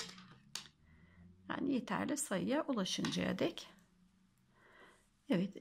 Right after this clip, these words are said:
iki düzümü de örüyorum. Arkadan herhangi bir işlem yapmıyorum. Arkasını çevirip yine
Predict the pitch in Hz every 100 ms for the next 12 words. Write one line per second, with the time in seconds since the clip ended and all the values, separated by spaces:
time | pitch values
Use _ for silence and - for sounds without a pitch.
0 | - - 214 185 170 185 185 285 254 208
1 | 175 214 311 - - _ _ _ - 427
2 | 427 302 220 233 - 269 302 339 254 196
3 | 196 - - 196 202 277 - 202 202 196
4 | - 370 359 294 - 202 202 349 233 214
5 | 233 349 254 208